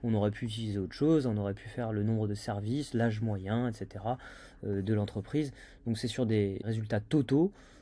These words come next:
euh, qu'on a, qu'on a travaillé et donc on a utilisé que le champ valeur. Et ici, on va aller rajouter un critère, donc dans les lignes, on va essayer de savoir par exemple l'effectif en fonction d'un critère.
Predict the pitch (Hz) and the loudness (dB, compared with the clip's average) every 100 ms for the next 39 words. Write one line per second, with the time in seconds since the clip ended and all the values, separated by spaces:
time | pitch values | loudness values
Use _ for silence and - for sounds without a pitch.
0 | - 113 107 110 113 110 104 104 113 107 | -8 -4 -2 0 2 4 4 2 2 2
1 | - 98 98 143 127 120 127 110 98 - | 2 0 4 6 6 4 0 0 0 -2
2 | 135 160 139 - 127 117 90 - 120 123 | -6 -2 -2 0 0 0 -2 0 0 0
3 | - 202 220 - - - 120 113 117 151 | 0 0 0 -6 -20 -6 0 4 6 6
4 | 113 147 143 156 151 120 - 107 180 202 | 6 6 6 2 0 0 -2 0 0 0
5 | 123 113 123 165 143 117 120 185 123 - | -2 2 4 6 6 4 4 2 0 -4
6 | - - 127 113 120 123 - 127 139 120 | -20 -6 0 4 6 4 4 4 4 2
7 | 117 107 143 104 107 135 131 139 139 127 | 0 2 2 2 0 0 2 2 2 -2
8 | - 180 185 131 107 117 - 170 131 131 | -2 -4 -2 -2 -2 -2 -2 -2 2 2
9 | 135 131 - - | 0 -6 -8 -10